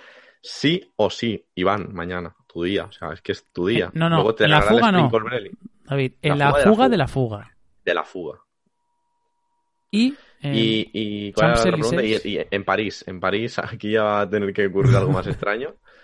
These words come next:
Speaker 1: Pero
Speaker 2: ¿Te doy yo una? ¿Te doy yo
Speaker 1: ¿Está
Speaker 2: una?
Speaker 1: Philipsen en carrera? <laughs>
Speaker 2: Sí, sí. ¿Te doy yo una, mi-, eh, David?
Speaker 1: Pues, a ver, dame,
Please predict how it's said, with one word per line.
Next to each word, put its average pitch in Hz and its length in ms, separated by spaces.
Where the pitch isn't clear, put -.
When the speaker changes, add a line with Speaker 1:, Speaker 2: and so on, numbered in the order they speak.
Speaker 1:
Pero 104 880
Speaker 2:
¿Te 131 100
doy 147 140
yo 160 120
una? 196 240
¿Te - 100
doy 139 40
yo 156 60
Speaker 1:
¿Está 156 120
Speaker 2:
una? 202 80
Speaker 1:
Philipsen 120 320
en 120 80
carrera? 117 420
<laughs> - 720
Speaker 2:
Sí, - 180
sí. - 160
¿Te 139 100
doy 143 140
yo 175 100
una, 196 120
mi-, 165 180
eh, 139 140
David? 147 200
Speaker 1:
Pues, 95 800
a 76 160
ver, 90 180
dame, 90 200